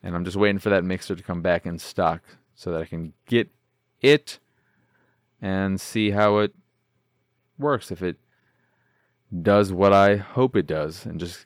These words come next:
gives me more abilities with this microphone and other things on top of that. It's also portable. I can take it out on the go and do recordings there.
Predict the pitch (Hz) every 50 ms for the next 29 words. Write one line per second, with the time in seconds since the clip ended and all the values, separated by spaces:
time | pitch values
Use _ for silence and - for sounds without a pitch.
0 | _ _ _ - 110 104 95 90 101 101 101 101 98 101 101 104 - _ _ _
1 | _ _ _ _ _ _ _ _ _ - 95 101 110 113 113 113 113 113 104 -
2 | - 107 95 107 104 104 98 101 90 - 95 95 - 104 95 85 - 90 85 85
3 | - 90 - - 90 87 87 87 87 85 - - 98 87 87 85 85 85 87 90
4 | _ _ _ _ _ _ _ _ _ _ _ _ _ _ _ - 107 104 101 104
5 | 101 - - 98 95 90 87 - - _ _ _ - 98 98 95 92 - - -
6 | 92 87 - 90 82 80 80 73 - - _ _ _ _ _ _ _ _ _ _
7 | _ - - 85 - 85 82 82 - 87 - - 131 127 120 113 120 120 117 104
8 | 95 90 82 92 90 85 - - - - 95 98 101 101 98 95 92 101 101 98
9 | 98 92 87 87 90 90 90 87 90 _ _ _ _ _ _ _ _ _ _ _
10 | - 95 - - 98 92 90 90 82 82 98 98 104 104 104 101 101 98